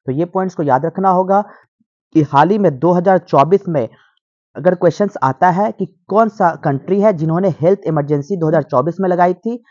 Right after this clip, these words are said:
तो हमारा राइट आंसर हो जाएगा पेरू। पेरू ने हाल ही में डिक्लेयर किया है as a health emergency के रूप में।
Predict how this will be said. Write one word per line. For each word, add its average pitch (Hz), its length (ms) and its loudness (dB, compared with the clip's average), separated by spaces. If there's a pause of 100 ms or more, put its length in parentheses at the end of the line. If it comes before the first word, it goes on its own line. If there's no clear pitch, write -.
(120)
तो 147 80 -4
हमारा 147 200 0
राइट 143 240 0
आंसर 175 160 -6
हो - 20 -6
जाएगा 208 180 0 (120)
पेरू। 147 280 0 (320)
पेरू 156 220 2
ने 220 120 0
हाल 135 260 -2
ही 175 60 -2
में 190 140 -2
डिक्लेयर 156 320 -2
किया 196 220 0
है 208 180 0
as 139 160 -2
a 143 120 0
health 180 320 -4
emergency 147 480 -4
के 190 60 -2
रूप 180 220 -2
में। 220 140 -2